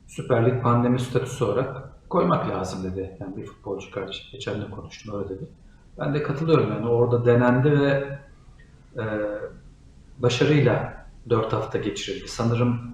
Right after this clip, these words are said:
pozitif vaka yok yani yeni pozitif vaka yok. E, ikinci Bundesliga'daki Dinamo Dresden takımının pozitif vakaları vardı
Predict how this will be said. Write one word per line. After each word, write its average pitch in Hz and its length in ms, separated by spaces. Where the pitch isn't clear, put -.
pozitif 117 500
vaka 123 320
yok 117 260
yani 95 260
yeni 143 240
pozitif - 460
vaka - 300
yok. - 400
E, 113 60
ikinci 117 440
Bundesliga'daki 117 880
Dinamo 117 380
Dresden 120 460
takımının 107 440
pozitif - 500
vakaları 104 480
vardı - 260